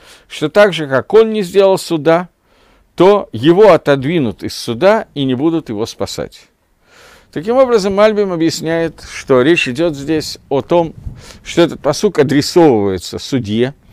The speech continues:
у которого есть возможность спасти человека от ошика или хамаса, который приводит к его обеднению. К судье обращается человек, чтобы ему сделали правильный суд,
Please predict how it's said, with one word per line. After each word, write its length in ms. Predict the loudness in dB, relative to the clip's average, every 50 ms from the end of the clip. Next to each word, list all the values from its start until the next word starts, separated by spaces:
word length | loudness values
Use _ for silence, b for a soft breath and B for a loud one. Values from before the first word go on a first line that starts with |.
| b b b b b b b b
у 80 | b 0
которого 380 | 2 2 2 4 4 6 6 6
есть 180 | 6 4 2
возможность 580 | 0 0 2 0 0 -2 -2 -2 -4 -6 -6 -6
спасти 640 | -2 0 0 0 0 -4 -6 -2 -2 -2 -2 -2 _ _ -16
человека 720 | -10 -4 0 2 2 2 2 0 0 0 -2 -2 -2 -4 _ -2
от 400 | 2 2 2 2 0 -6 -20 -20 _ _ _ _ _ _ _ _ _ _ _ -2
ошика 480 | 2 2 2 2 0 -4 -6 -2 0 0
или 180 | 2 0 0
хамаса, 520 | -2 -2 0 0 2 2 0 0 -4 -8 -10
который 360 | -6 -6 -4 -4 -2 -4 -2
приводит 360 | 0 2 4 4 2 2 0
к 60 | -2
его 180 | 0 2 4 4
обеднению. 680 | 2 2 -2 -6 -4 -4 -4 -4 -4 -4 -6 -8 -12 -16 b b b b b b b b
К 60 | b
судье 380 | -6 -2 -2 -2 2 4 4 4
обращается 720 | 4 4 2 0 0 2 4 4 6 6 4 2 -2 -10 -8
человек, 320 | -6 -2 0 0 0 0
чтобы 240 | -2 -4 -4 -2 -2
ему 160 | 0 0 -2
сделали 380 | -2 -2 0 0 2 2 0 0
правильный 480 | 0 0 2 2 2 2 0 -4 -6
суд, 320 | -8 -4 -6 -6 -6 -6